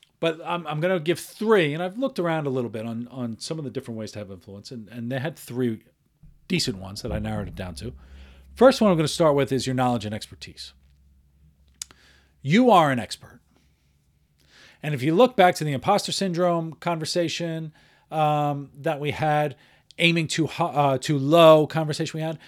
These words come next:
we have to recognize what you're an expert in. You have knowledge. You have experience. You have perspective. You have opinions. All of these, this knowledge, expertise, opinions, everything,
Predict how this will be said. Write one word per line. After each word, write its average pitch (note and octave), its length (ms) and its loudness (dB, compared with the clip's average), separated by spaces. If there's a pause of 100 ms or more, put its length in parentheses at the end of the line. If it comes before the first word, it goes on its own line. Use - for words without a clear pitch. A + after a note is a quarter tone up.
(220)
we G#3 60 -4
have A3+ 80 -2
to C4 80 2
recognize D#3 640 0
what C3+ 80 -2
you're C3+ 140 0
an B2+ 80 0
expert A#2+ 340 -6
in. F#2 140 -16 (520)
You A#3 180 6
have G#3+ 220 4
knowledge. B2+ 640 -2 (720)
You D3+ 100 2
have F3+ 120 6
experience. - 1000 0 (400)
You C#3 100 -2
have D3+ 200 0
perspective. - 720 0
You C#3+ 80 -2
have F3 180 0
opinions. B3 720 0 (1600)
All A3 360 8
of A3+ 120 6
these, E3 380 0
this - 240 -6
knowledge, F3+ 460 4
expertise, E3+ 480 -2
opinions, D3+ 440 -2 (100)
everything, D#3 580 -2